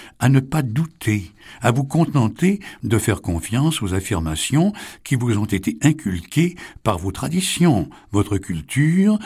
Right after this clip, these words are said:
votre société, votre religion. Et quand vous vous sentez malheureux, vous vous en tenez responsable, car on vous a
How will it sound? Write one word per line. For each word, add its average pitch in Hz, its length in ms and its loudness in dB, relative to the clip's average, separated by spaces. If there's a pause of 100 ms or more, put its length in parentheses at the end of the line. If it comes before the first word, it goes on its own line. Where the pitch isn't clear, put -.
(120)
votre 117 340 0
société, 127 840 -2 (300)
votre 113 320 0
religion. 90 680 0 (1160)
Et 165 200 2
quand 151 220 2
vous 101 100 -2
vous 90 140 -4
sentez 90 340 -4
malheureux, 185 560 2 (560)
vous 113 180 -2
vous 120 140 2
en 104 80 0
tenez 95 420 -2
responsable, 131 1080 -8 (340)
car 92 220 -4
on 95 80 -2
vous 87 240 -6
a 85 80 -8